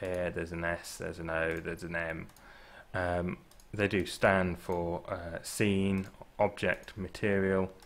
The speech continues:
advanced material. And if you're not sure, you can use this drop-down menu. Uh, you'll see that as I change, it will tell you, uh, what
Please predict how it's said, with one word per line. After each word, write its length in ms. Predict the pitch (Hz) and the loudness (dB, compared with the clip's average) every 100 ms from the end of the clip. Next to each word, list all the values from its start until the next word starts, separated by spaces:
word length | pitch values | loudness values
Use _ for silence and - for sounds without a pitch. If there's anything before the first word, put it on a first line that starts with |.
| - - - - - - - | -20 -20 -20 -20 -20 -20 -6
advanced 460 | 98 98 95 - | 2 4 4 0
material. 600 | 98 95 101 92 90 92 - - - - - | -8 -4 0 2 2 0 -4 -16 -18 -18 -4
And 300 | - 107 113 - - - - - - - - | 2 4 2 -2 -16 -20 -20 -20 -20 -18 -10
if 80 | - | 4
you're 120 | 143 | 6
not 180 | 151 - | 6 4
sure, 260 | - 101 | 4 6
you 120 | 98 95 | 6 4
can 160 | 104 | 2
use 240 | 101 95 95 | 2 2 0
this 160 | 92 | -2
drop-down 760 | - 101 - 95 90 90 87 90 | 0 0 0 0 0 0 -2 -2
menu. 460 | 90 92 92 90 90 - - | -2 0 2 0 -2 -12 -12
Uh, 260 | 95 90 92 - - - | -8 -6 -6 -6 -10 -12
you'll 120 | 92 | -10
see 460 | - 101 90 87 - - | -4 0 2 0 -4 -4
that 160 | - - | -4 0
as 160 | 104 95 | 0 2
I 80 | |
change, 680 | 87 - 98 92 90 90 - - | -2 -2 0 0 -2 -4 -6 -10
it 60 | 90 | -10
will 80 | 87 | -8
tell 240 | - 92 | -2 0
you, 240 | 82 82 85 - - - | 0 -6 -10 -16 -20 -10
uh, 360 | 92 87 82 78 - - - - - | -6 -4 -4 -6 -10 -20 -20 -20 -6
what 280 | 101 - | -6 -6